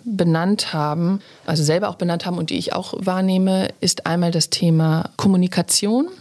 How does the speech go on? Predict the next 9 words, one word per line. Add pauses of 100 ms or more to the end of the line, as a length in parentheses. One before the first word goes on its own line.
(360)
Also
die
Frage
der
Vielfalt
an
Kommunikationsarten
oder
Wege.